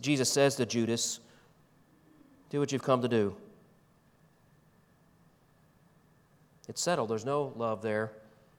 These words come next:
There's no true friendship. This man is damned, though he knew Jesus mentally, though he was someone who knew everything about Jesus, even emotionally, probably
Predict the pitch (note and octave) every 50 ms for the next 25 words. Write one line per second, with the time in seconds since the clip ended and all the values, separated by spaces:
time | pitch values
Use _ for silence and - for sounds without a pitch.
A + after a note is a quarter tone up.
0 | _ _ _ _ _ _ _ _ _ _ _ _ - A2+ A2 C3+ C#3 C#3 - -
1 | C#3 B2 - - B2 A#2 A#2 - A#2+ A#2+ A#2+ - C3 - - C3 B2+ B2+ B2 A#2
2 | G#2 G#2 B2 B2 B2 B2 A#2+ A#2 A#2 G#2 G#2+ A#2+ A#2 A2+ A#2+ A#2 A2+ A2+ - -
3 | - - - - - C3+ C#3+ D#3 D3 D3 D3+ C3+ C3 B2 - C3+ C#3+ D3 D3 D#3
4 | C#3+ D3 D3 C#3+ C#3 B2 A#2+ A2+ A2+ B2 A#2+ A2 A2 A2 G#2+ G2 - - - -
5 | - - - - - - _ - - D3 D3 D3 C3+ B2+ C3 A#2+ B2 C#3 C#3 C3
6 | C3 C#3+ D3+ D#3+ - - C#3 B2 B2 A#2+ B2 A#2+ A#2 G#2+ B2 C3 C3+ C3+ C3+ A#2
7 | C3+ D3+ D3+ C3 A#2 A2 A#2+ C#3 D#3 D3+ - - C#3 B2+ B2 A#2 G#2+ - C#3 C#3
8 | C#3+ D3+ C#3+ B2 B2 B2 A#2+